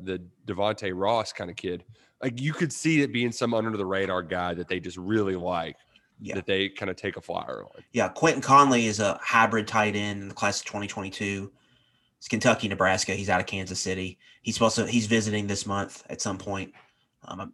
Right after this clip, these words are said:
Speaker 2: it might be next week or the week after that. So, yeah, I mean, they're, they're, they're, they're getting into, like, tertiary areas. I think that's a good word for it. But it's,
Speaker 1: Ah,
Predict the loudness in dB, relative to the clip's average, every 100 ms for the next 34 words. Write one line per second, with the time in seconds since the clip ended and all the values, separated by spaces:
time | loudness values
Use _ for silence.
0 | -8 -2 -2 0 -2 -2 -2 -2 -4 -4
1 | -4 -4 -4 -4 -2 -2 -6 _ _ _
2 | _ _ _ _ _ _ _ -20 -20 _
3 | _ _ -4 4 6 6 6 4 4 6
4 | 6 4 2 0 -10 _ -2 0 0 -8
5 | _ 2 4 6 4 2 0 2 2 0
6 | 0 0 2 0 0 0 -2 -4 -8 -8
7 | -6 -8 -6 -6 -4 -2 -4 -4 -8 -8
8 | -8 0 2 2 -2 -6 -10